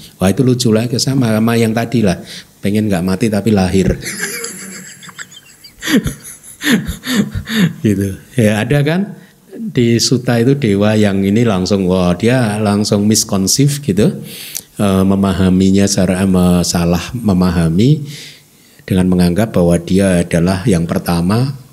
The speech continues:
eh, kemudian sebelum di, eh, se-, eh, pada saat dia ada, bumi ini tidak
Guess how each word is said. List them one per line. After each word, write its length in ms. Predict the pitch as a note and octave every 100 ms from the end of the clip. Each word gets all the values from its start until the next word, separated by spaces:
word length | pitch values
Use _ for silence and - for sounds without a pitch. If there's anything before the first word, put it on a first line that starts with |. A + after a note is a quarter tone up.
| _ _ _ _ _ _ C#3+ -
eh, 500 | G2 E2+ E2+ D#3+ D#2
kemudian 520 | - E2+ F2 E2+ F#2+ F#2 F2+ E2+ E2 F#2 - - _ _ _ -
sebelum 640 | - - G#2 F#2+ F#2 F2+
di, 260 | F#2+ F#2+ -
eh, 180 | F#2 E2+
se-, 320 | D#2+ - - - - - - - _ _ _ _ -
eh, 260 | G#2 F2+ E2+
pada 260 | F#2+ - G#2
saat 260 | G#2 G2+ -
dia 480 | F#2+ F#2 E2+ E2 E2
ada, 640 | F#2 F2 B2+ B2+ B2+ C3 - - - -
bumi 440 | F#2+ F2+ F#2 F#2
ini 100 | F#2 G#2
tidak 240 | G#2 D#2